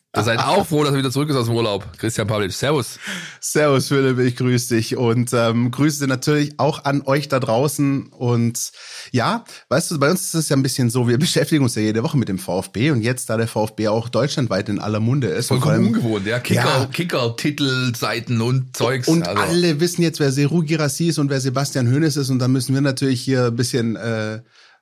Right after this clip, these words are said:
Speaker 2: eine Abgrenzung schaffen und einfach über, über spezielle Dinge sprechen, die man einfach auch erkennt, wenn man aber die ganzen V-F-B-Spiele in dieser Saison gesehen hat, nämlich, dass da wieder was erwächst in der Zentrale, auch nach dem Abgang von, äh,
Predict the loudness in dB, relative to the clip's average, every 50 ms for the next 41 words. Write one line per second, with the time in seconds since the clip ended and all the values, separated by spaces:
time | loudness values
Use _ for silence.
0 | _ _ _ _ _ -18 -16 -12 -4 0 0 2 2 0 0 0 2 2 2 2
1 | 2 0 2 0 0 0 0 0 0 0 0 0 0 0 0 0 0 2 2 2
2 | 2 2 2 0 0 0 -2 -2 -2 -4 -2 0 0 2 2 4 4 4 2 2
3 | 0 -2 -2 0 2 2 4 4 2 2 0 0 -2 -2 -4 -4 -4 -4 -2 -2
4 | -2 -2 0 2 2 4 4 4 2 4 2 2 2 2 0 0 0 0 0 0
5 | -4 -4 0 0 0 0 0 0 0 0 0 0 0 0 0 -2 -2 -2 -4 -4
6 | -4 -4 -4 -4 -4 -2 -2 -2 0 2 0 0 2 2 2 2 2 2 0 0
7 | 0 -2 -2 -2 0 0 2 2 2 2 4 2 2 0 -2 -6 -6 -4 -2 0
8 | 0 0 -2 -4 -6 -4 0 0 2 2 0 0 -2 -4 -2 0 0 0 2 2
9 | 2 2 2 2 0 -6 -12 -14 -14 -14 -14 -14 -14 -16 -16 _ -2 0 0 2
10 | 0 0 2 2 0 0 0 0 0 0 0 0 0 2 2 2 0 0 0 0
11 | 0 0 0 0 -2